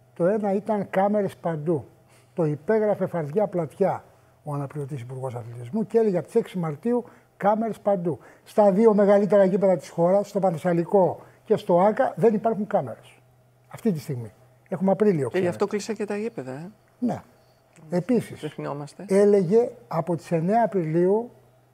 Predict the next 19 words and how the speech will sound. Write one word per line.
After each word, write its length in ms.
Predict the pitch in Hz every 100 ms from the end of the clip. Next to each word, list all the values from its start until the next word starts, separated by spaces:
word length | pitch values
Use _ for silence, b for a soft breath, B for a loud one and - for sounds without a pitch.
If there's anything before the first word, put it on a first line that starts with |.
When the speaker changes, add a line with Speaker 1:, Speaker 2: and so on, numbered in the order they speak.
| _ _ _
Speaker 1:
ψηφιακό 760 | - - 202 - 190 180 - 254
εισιτήριο 500 | 226 185 247 247 240
παντού. 520 | 240 233 220 240 156 - - _ _ _ _ _ _ _
Δοκιμάστε 640 | - 254 208 320 269 170 165
να 140 | 156
μπείτε 380 | 151 160 120 110 _ _ _
στο 160 | -
γήπεδο, 420 | 151 156 123 117
με 120 | 165 214
χάρτινο, 540 | 196 151 - 117 123 -
θα 100 | 175
μπείτε. 260 | 170 - - _ _ _ _ _ _ _
Θα 140 | 208
μπείτε, 300 | 202 277 160
σας 180 | - 151
διαβεβαιώνω. 580 | 170 170 175 202 165 113 b b
Μεταβατικό 560 | b 165 175 170 151 214
στάδιο, 480 | - 202 185 123 107
λέει. 220 | 95 _